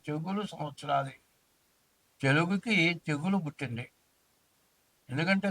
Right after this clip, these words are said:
చదువుకునే పిల్లలు ఇంగ్లీష్లో తప్పితే తెలుగు రాయటం చేత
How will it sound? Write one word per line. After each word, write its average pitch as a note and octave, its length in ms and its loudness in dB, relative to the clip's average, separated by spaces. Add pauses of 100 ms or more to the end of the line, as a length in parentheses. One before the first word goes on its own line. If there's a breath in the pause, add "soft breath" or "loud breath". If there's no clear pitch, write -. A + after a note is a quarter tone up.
చదువుకునే F#3 600 0
పిల్లలు E3+ 380 4 (1300)
ఇంగ్లీష్లో A3 640 0 (140)
తప్పితే G3 340 -6 (160)
తెలుగు F3+ 300 -2
రాయటం E3 340 4 (120)
చేత D#3 160 0